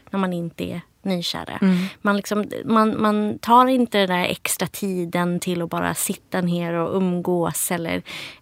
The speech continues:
Speaker 1: fråga saker eller dela intima, eh, känslor.
Speaker 2: Mm.
Speaker 1: Utan det där finns liksom inte kvar
Speaker 2: Mm.
Speaker 1: sen. Så att, så att försöka återgå till hur gjorde vi i början?
Speaker 2: Mm.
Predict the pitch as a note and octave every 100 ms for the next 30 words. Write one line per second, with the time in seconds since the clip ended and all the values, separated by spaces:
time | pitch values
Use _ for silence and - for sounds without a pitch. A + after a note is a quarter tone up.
0 | - - - A#3+ G3+ F3 F3 - F3 E3+
1 | - F3+ E3+ F3 E3+ F3 F#3+ F#3 F3 E3+
2 | F3 F3 E3+ F#3 E3+ E3+ E3 E3 - -
3 | - - F3+ E3+ - - A3+ F3 F3 -
4 | - - - G3 F3+ F3+ F3 F3 - _
5 | _ _ _ _ - G#3 A3 G#3+ B3+ -
6 | - B3 B3 - F4 - - G3+ G3 F3+
7 | E3+ - - - - - G#3+ _ - A3+
8 | A3+ A#3 B3 C#4 B3+ - B3 C4 C4+ -
9 | G3 G3+ G#3+ B3+ F#3+ - C#4 - - E3+
10 | G3+ - - A3 G#3 F#3+ E3